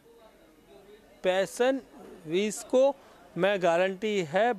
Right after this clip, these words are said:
बारह ईयर की वारंटी के साथ ये दे रहे हैं। और साथ ही बड़ा ही comfortable ये mattress है और जिस पे आपकी body के हिसाब से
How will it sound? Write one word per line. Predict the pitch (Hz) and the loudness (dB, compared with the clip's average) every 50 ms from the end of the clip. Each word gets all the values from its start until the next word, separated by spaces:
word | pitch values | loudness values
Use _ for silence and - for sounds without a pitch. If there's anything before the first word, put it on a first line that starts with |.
| 170 | 0
बारह | 165 151 151 170 202 208 | 0 2 2 2 2 0
ईयर | 196 170 165 175 175 | 0 -2 -4 -4 -6
की | 170 - 226 226 214 | -8 -8 -10 -10 -6
वारंटी | 165 160 143 143 156 165 160 156 - - _ _ - 170 175 | -4 -4 -2 -2 -2 -6 -6 -12 -18 -20 _ _ -6 -6 -6
के | 160 - 175 160 | -2 -2 -2 -2
साथ | - - - 165 156 160 165 - - - - - - - - - - - - | -2 -2 0 0 0 0 -2 -4 -10 -20 -20 -20 -20 -20 -20 -20 -20 -12 -4
ये | 160 175 170 | -4 -2 0
दे | 156 165 165 | 2 2 2
रहे | 165 170 190 | 2 2 0
हैं। | 208 | 0
और | 214 214 208 151 | 0 -2 -2 -4
साथ | - - 180 165 180 190 185 - | -2 -2 0 0 0 -2 -4 -6
ही | 196 220 247 202 175 156 156 | -8 -8 -8 -10 -12 -8 -6
बड़ा | 160 165 175 | -4 -2 0
ही | 196 226 208 - | -2 -2 -2 -4
comfortable | 190 165 170 160 - 196 190 214 208 185 - 214 226 233 240 - - - - - - - - - - - 165 | -4 -4 -4 -4 -6 -2 -2 -2 -2 0 0 0 0 0 -2 -8 -16 -20 -20 -20 -20 -20 -20 -20 -12 -8 -6
ये | 156 165 175 180 180 180 | 0 2 2 2 2 2
mattress | 170 165 165 165 - 180 196 208 190 - | 0 0 0 0 0 0 0 0 2 2
है | 190 214 226 233 | 2 4 4 4
और | 214 180 175 180 190 190 | 2 2 2 2 2 0
जिस | 180 185 - - | -2 -6 -8 -8
पे | - - 220 226 226 226 226 214 - - - - - 180 | -6 -4 -4 -2 -2 -2 -4 -6 -8 -14 -20 -10 -4 -2
आपकी | 165 170 170 - - 240 180 147 | -2 -2 -2 -2 -2 -2 -2 2
body | 160 151 151 160 175 220 | 2 2 4 4 2 2
के | 214 247 240 | 4 4 4
हिसाब | 220 180 - 175 160 165 175 - - | 4 2 2 0 0 0 -2 -4 -6
से | - 185 185 220 262 | -4 -2 -2 -2 -2